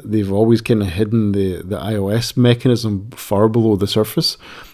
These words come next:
Um, I hesitate to say deliberately to screw over Google, but, um, it's always made it much more difficult to deal with Google Drive as opposed to Dropbox or many other services inside Office. 'Cause we use Office at school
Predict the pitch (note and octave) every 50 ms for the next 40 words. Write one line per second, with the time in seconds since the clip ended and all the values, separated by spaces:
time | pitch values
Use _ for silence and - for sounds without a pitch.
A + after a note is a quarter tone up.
0 | _ _ - - - - - - - - - - F2 G#2+ B2+ C#3+ E3 D3 - D#3
1 | C#3 - - A#2+ - C3+ B2 A#2 A#2+ A#2+ A#2 B2 B2 B2 C3+ C3 B2+ B2+ C3 A#2
2 | - - B2+ B2+ B2+ A#2+ A#2 B2 A#2 A#2+ B2 B2 D#3 E3 F3+ F3 - - F#2 F#2
3 | G2+ A#2 - _ - - A2 G#2 G2+ G#2 G2+ A2 G#2+ - A#2+ A#2 A#2 G#2+ A2+ A2
4 | G#2+ G2+ G2+ G2+ G#2 G#2+ A#2 - - - A2+ G2 F#2+ A#2 - C#3+ C3 C3 B2 B2
5 | - G#2+ G#2 A2+ A#2 A2+ A2 G#2 G#2 A2 A2 A2 A2 G2+ G2+ G#2 G2 G#2+ A2 G#2
6 | G2+ - - - - - - - - - - - F#2 F#2 F#2 - G#2 G2+ - -
7 | G2 F2 G2+ G2+ G2 - - G#2 F#2+ - - - - F#2 F2+ F#2 F#2+ G2 F#2+ F2+
8 | F2+ F2 - - - F#2+ F#2+ A2 A#2 - G#2+ G2 F#2+ G2 F#2 F#2+ F#2+ - - G2+
9 | F#2 F#2 F#2 G2 G2+ - - - - - - G#2+ A2 B2 D3 C3+ G#2+ A2+ G2+ F#2+
10 | - A2+ - - - - - - G#2+ G2+ G2+ G2+